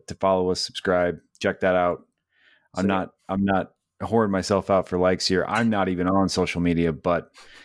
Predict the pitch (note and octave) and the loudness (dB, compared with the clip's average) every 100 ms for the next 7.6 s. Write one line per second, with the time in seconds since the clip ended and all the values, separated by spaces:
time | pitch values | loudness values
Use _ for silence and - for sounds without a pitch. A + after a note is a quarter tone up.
0 | _ _ _ - G#2+ G#2 G#2+ C3+ D3 C3+ | _ _ _ -4 -2 0 4 4 6 4
1 | B2 A2+ C3 - A#2 A2 E2+ D2 C#2 - | 2 2 0 0 -2 -2 -6 -8 -8 -16
2 | _ _ _ _ _ _ _ _ G#2 G2 | _ _ _ _ _ _ _ _ -6 -4
3 | F#2+ F#2 F2+ F2+ - F2+ D#2 - - - | -2 -2 0 -4 -2 -2 -2 -8 -14 -18
4 | _ _ _ - A2 C3+ - A2+ A#2 B2 | _ _ _ -6 -6 -6 -6 -4 -2 -2
5 | C#3 C#3 A#2+ A2+ A2 A2 A2+ A2+ - A2+ | -4 -4 -4 -2 -4 -4 -4 -4 -4 -2
6 | G#2+ G#2 G2+ G#2+ A2+ A#2+ A2 A#2 A2 G#2+ | -2 -2 -4 -8 -8 -6 -4 -4 -4 -4
7 | G2+ G#2+ A2+ A2 G#2+ | -4 -2 -2 -2 -4